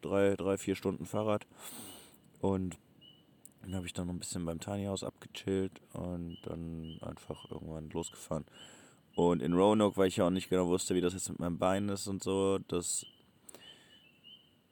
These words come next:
äh, und das Wetter halt noch so krass kalt war, also noch so eine Kältewelle irgendwie nachts dann auch null Grad sein sollte. Und, äh,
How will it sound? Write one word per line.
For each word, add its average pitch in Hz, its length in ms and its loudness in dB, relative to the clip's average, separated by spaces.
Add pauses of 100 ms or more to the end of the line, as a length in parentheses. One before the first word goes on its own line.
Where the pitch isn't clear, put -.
(140)
äh, 92 260 0
und 85 200 -2
das 82 160 -6
Wetter 104 280 -4
halt 85 200 -2
noch 82 140 -8
so - 180 -2
krass - 520 -6
kalt - 360 -4
war, 95 120 2
also 85 200 -4
noch 82 100 -6
so - 180 -8
eine 80 100 -6 (100)
Kältewelle 85 720 -4
irgendwie 80 560 -4 (880)
nachts - 360 -4
dann 82 100 -4
auch 85 160 -2
null 87 240 0
Grad 95 280 -4
sein 82 200 -2
sollte. 80 360 -2
Und, 80 240 -6
äh, 80 180 -2